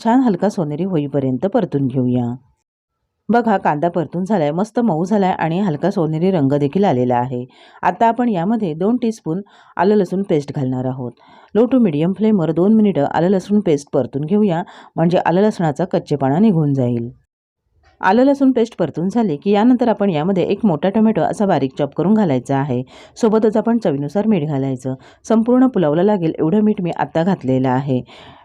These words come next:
मीठ घातलं म्हणजे टोमॅटो लवकर मऊ होतो. आता आपण मीडियम फ्लेमवर टोमॅटो यामध्ये मिक्स करून घेऊया आणि एक दोन मिनिटं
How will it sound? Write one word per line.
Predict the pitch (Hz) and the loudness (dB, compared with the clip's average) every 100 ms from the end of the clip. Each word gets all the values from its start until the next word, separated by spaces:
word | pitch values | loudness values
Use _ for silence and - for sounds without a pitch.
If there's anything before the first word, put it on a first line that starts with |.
| - | -2
मीठ | 196 226 | 2 4
घातलं | 233 262 233 170 | 4 2 2 -2
म्हणजे | 170 165 | 0 -2
टोमॅटो | 170 160 202 202 | -2 -2 0 0
लवकर | 190 131 151 214 | 0 -2 0 2
मऊ | 214 143 | 2 2
होतो. | 139 127 127 127 127 - _ | 0 -4 -2 -6 -6 -20 _
आता | 160 151 | -4 0
आपण | 170 170 170 | 0 0 -2
मीडियम | 151 139 165 | 0 -2 -2
फ्लेमवर | 180 214 226 170 170 | -2 0 2 2 0
टोमॅटो | 170 147 151 | -2 -2 -2
यामध्ये | 160 156 160 | -2 -2 -2
मिक्स | 156 143 - | -4 -6 -6
करून | 196 185 | -2 0
घेऊया | 185 226 202 185 - - - - | 2 4 4 0 -2 -16 -20 -4
आणि | 175 160 175 - | 0 0 -4 -4
एक | 165 170 | -4 2
दोन | 226 | 4
मिनिटं | 220 143 135 | 4 2 0